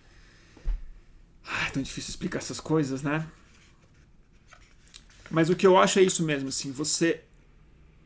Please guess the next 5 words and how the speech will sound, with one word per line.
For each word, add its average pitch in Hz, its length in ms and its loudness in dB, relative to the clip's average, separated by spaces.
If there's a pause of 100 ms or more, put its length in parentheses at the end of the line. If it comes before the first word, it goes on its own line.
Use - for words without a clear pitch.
(140)
você 156 220 -4
consegue 175 400 0
ver 180 640 4 (2250)
o 220 120 4
simbólico 151 680 2